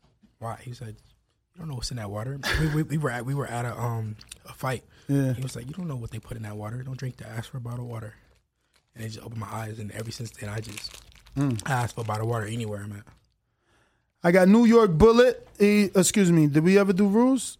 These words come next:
Speaker 2: No, okay. Rue in the five oh four New Orleans says, uh, "What do you say to fight fans who feel Undisputed doesn't necessarily mean you're the best in the division?"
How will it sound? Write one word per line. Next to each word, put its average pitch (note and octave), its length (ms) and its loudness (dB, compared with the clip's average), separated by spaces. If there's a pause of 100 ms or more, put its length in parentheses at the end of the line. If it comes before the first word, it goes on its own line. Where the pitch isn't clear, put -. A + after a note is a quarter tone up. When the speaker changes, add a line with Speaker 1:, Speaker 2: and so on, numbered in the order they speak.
(120)
Speaker 2:
No, D3 300 4
okay. D#3+ 200 6
Rue A#3+ 400 6
in A3+ 100 6
the A3+ 60 4
five A3 240 6
oh G#3+ 80 6
four A3 240 6
New G#3+ 100 6
Orleans G#3 400 6
says, F#3+ 320 4
uh, G3 220 6
"What D#3+ 220 6
do C#4+ 40 8
you C4+ 120 6
say A3+ 260 4
to - 160 2
fight B3 320 4
fans F3 560 4
who F#3+ 120 4
feel G3+ 440 4
Undisputed B3+ 680 4
doesn't A3+ 280 6
necessarily A3 680 4
mean G#3+ 320 8
you're G3+ 120 8
the D#3+ 120 2
best F3 440 0
in F#3+ 160 2
the F#3 40 0
division?" C#3+ 680 0